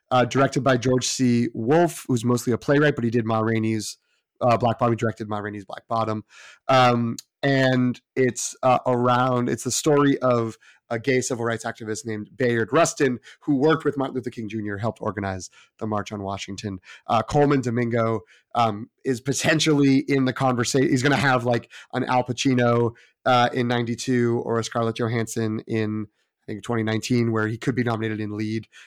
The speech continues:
and supporting the same time, supporting for Color Purple and lead for this movie. Um, and, uh, Audra McDonald is maybe gonna get an egot if she gets any, uh, juice,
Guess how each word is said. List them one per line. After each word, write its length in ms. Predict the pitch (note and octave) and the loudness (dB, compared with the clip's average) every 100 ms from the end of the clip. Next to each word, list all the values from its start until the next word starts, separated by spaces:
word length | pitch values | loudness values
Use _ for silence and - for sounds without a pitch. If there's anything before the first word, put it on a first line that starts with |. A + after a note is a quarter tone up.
| _ | _
and 240 | B2+ B2 A2+ | -2 -2 -2
supporting 560 | B2 B2 A#2 A2+ A2 B2 | -2 0 0 -2 -4 -6
the 80 | |
same 240 | A2+ B2 G#2 | -6 -6 -4
time, 380 | A#2+ A2+ G#2+ G#2 - - | -4 -2 -4 -10 -18 -12
supporting 640 | - A#2 B2+ A#2 A2+ G#2+ | -8 -2 0 0 -2 -6
for 560 | - A#2+ A2 G#2+ G#2 G2 _ _ - | -8 -4 -4 -4 -6 -10 _ _ -6
Color 240 | B2+ A#2 | -2 -2
Purple 460 | - A#2 A#2+ A2 G#2+ | 0 -2 -2 -2 -2
and 180 | A#2 G#2+ | -2 -2
lead 380 | A2 G#2 G#2 - | 0 0 -2 -6
for 500 | - - A2 G#2+ G2+ - | -14 -6 -4 -2 -6 -4
this 200 | A2+ - | -4 -2
movie. 380 | A#2 G#2+ A2 G2+ - - - - | 0 0 0 -4 -12 -20 -10 2
Um, 520 | B2+ B2 A2+ A2 - - | 4 4 2 -2 -8 -2
and, 420 | C3+ B2+ A#2+ A#2 B2 | 2 4 2 2 2
uh, 180 | B2 - | 4 4
Audra 260 | B2+ B2 | 4 4
McDonald 560 | B2 A2+ A#2+ A#2+ A#2 A#2 - | 2 0 0 0 -2 -4 -8
is 220 | B2 G#2+ | -10 -6
maybe 260 | A#2+ A#2 A#2+ | -2 -2 0
gonna 200 | A#2+ A#2+ | -2 0
get 140 | A#2+ | 0
an 80 | A#2 | 2
egot 460 | A#2+ A#2 A#2+ A#2+ - - | 2 4 4 2 -2 -6
if 120 | A#2+ | -4
she 420 | - A#2 A2 A2+ - - - | -2 -2 0 -2 -8 -20 -8
gets 300 | C3+ B2 - - | 0 0 0 -2
any, 500 | A#2 A#2 A2+ A2+ - - | 2 2 4 2 0 -2
uh, 280 | B1+ - - | -2 -2 -4
juice, 460 | A#2 B2+ C3 - | 0 2 2 -2